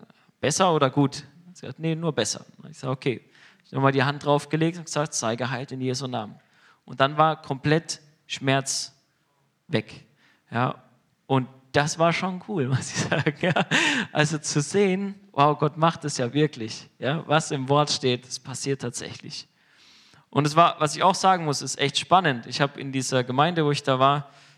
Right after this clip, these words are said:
ich glaub, dreimal gepredigt, zweimal über Heilung. Und nach dem ersten Mal war diese Sache, wo sie dann geheilt wurde. Und beim nächsten Mal wollte sie Zeugnis geben und dann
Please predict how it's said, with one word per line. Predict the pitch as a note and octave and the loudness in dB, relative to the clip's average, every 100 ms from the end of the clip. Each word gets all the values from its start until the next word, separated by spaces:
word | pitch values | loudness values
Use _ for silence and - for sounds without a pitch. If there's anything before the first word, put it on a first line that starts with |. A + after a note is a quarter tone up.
| _ | _
ich | - | -6
glaub, | - C3+ | 0 0
dreimal | - C#3+ E3+ D#3+ | 2 2 4 2
gepredigt, | D3+ C#3+ D3+ D#3+ D#3+ | 2 0 0 0 -2
zweimal | - C#3 D3 C#3+ | -2 0 2 0
über | B2+ A2+ | 0 0
Heilung. | C3+ D#3 D#3+ E3 D#3+ - - _ | 2 2 0 -2 -12 -20 -20 _
Und | C#3 C#3 - D3 | -12 -12 -6 2
nach | D#3 - | 2 2
dem | D3 | -4
ersten | A#2 F3+ - F3+ | 2 2 0 2
Mal | F3 F#3 A3 G#3 - _ _ _ _ _ | 4 6 2 -4 -10 _ _ _ _ _
war | C#3 D3 | 2 2
diese | D3 C#3+ | 2 -2
Sache, | C3 E3+ G#3 E3+ | 2 2 2 2
wo | D3 | 0
sie | C#3+ | 2
dann | C#3 | 0
geheilt | C3 B2 C#3 C#3+ | 0 2 2 2
wurde. | D3+ F3 A3 C4 - _ _ _ _ _ _ _ _ _ _ | 2 4 2 0 -12 _ _ _ _ _ _ _ _ _ _
Und | D3+ | 2
beim | D#3 D3+ | 2 4
nächsten | G#3 - | 0 2
Mal | F#3+ F3 | 2 4
wollte | F3 E3 | 2 2
sie | D#3+ | -2
Zeugnis | C#3+ F#3 A3 G#3+ D3+ - | 0 4 4 2 -2 -2
geben | C#3 C#3+ C#3+ D3+ | 0 0 0 -6
und | D3 | -2
dann | C#3 C#3 | 0 0